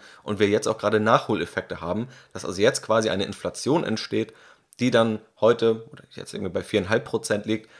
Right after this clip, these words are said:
die dann vor einem Jahr noch leicht negativ lag. Im Mittel sind's dann also tatsächlich sogar gerade die zwei Prozent, die die E Z B dann ungefähr anpeilt.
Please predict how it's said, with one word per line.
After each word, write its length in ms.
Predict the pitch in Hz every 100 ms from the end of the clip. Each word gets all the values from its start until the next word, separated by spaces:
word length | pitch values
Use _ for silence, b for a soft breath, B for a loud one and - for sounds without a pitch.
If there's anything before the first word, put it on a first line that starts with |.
| B
die 60 | 107
dann 100 | 104
vor 180 | - -
einem 200 | 113 104
Jahr 140 | 104
noch 240 | 104 -
leicht 220 | - 104 110
negativ 440 | 139 113 - -
lag. 280 | 92 101 -
Im 120 | 104
Mittel 380 | 113 127 117 107 -
sind's 200 | 110 -
dann 120 | 104
also 240 | 98 101 -
tatsächlich 400 | - 104 123 127
sogar 200 | 107 104
gerade 300 | 104 104 104
die 220 | 107 101 B B B
zwei 240 | - 98
Prozent, 440 | 104 110 - 101 92
die 40 |
die 160 | 98 -
E 60 |
Z 220 | - 92
B 100 | 110
dann 140 | 107 82
ungefähr 460 | 87 87 - -
anpeilt. 480 | 82 80 - - -